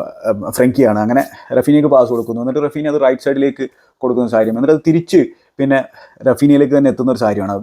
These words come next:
ബോക്സിൻ്റെ പുറത്ത്. റഫീനിയയുടെ ഷോട്ട് അത് പിന്നെ ഡൊണറൂമ സേവ് ചെയ്യുന്ന ഒരു സാഹചര്യം നമ്മൾ കാണാം. അപ്പോൾ അതൊരു ബ്യൂട്ടിഫുൾ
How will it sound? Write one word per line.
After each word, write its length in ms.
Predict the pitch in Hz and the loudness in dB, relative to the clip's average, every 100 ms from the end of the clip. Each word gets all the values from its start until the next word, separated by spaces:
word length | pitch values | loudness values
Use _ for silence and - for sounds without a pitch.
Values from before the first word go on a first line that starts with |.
| 113 | -2
ബോക്സിൻ്റെ 280 | 113 110 113 | -4 -2 -6
പുറത്ത്. 380 | - 95 101 - - - - 117 | 0 -2 -2 -12 -16 -20 -8 -4
റഫീനിയയുടെ 500 | 123 160 165 151 143 - _ _ - | 0 2 4 4 2 -4 _ _ 0
ഷോട്ട് 320 | 120 120 139 - _ _ _ _ _ | 0 2 0 -4 _ _ _ _ _
അത് 160 | 123 160 - - - - | 0 2 -2 -10 -16 -2
പിന്നെ 280 | 127 120 113 - - | 0 0 -2 -10 -4
ഡൊണറൂമ 280 | 123 123 123 | 0 0 0
സേവ് 220 | 120 117 | -2 -2
ചെയ്യുന്ന 220 | 117 107 | -2 -4
ഒരു 160 | 101 104 - | -6 -8 -2
സാഹചര്യം 260 | 110 107 104 | 0 0 -2
നമ്മൾ 140 | 101 | -4
കാണാം. 140 | 95 95 | -6 -2
അപ്പോൾ 120 | 143 | 2
അതൊരു 140 | 160 151 | 2 2
ബ്യൂട്ടിഫുൾ 340 | 160 165 165 | 2 2 2